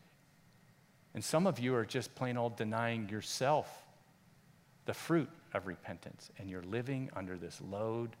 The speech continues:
this weight of shame and guilt, and that is keeping you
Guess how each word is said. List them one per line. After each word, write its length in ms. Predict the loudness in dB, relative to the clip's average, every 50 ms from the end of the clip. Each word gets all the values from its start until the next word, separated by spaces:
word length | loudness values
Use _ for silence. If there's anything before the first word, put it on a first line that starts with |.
| -20 -20 -20 -20 -12 -10
this 200 | -10 -8 -8 -10
weight 400 | -6 -4 0 0 2 0 0 -2
of 120 | -6 -6 -6
shame 540 | -6 -6 -4 -2 0 0 0 0 -2 -4 -6
and 180 | -8 -8 -8 -4
guilt, 420 | 0 4 4 4 4 2 -2 -10 -18 -20 -20 -20 -20 -20 -20 -20 -20 -20 -20 -20 -20 -20 -20 -20 -20 -20 -20 -20 _ -18 -12
and 140 | -8 -6 -2
that 160 | 0 0 0
is 120 | 0 0 -2
keeping 420 | -4 -6 -8 -6 -6 -8 -8 -8
you 160 | -8 -8 -10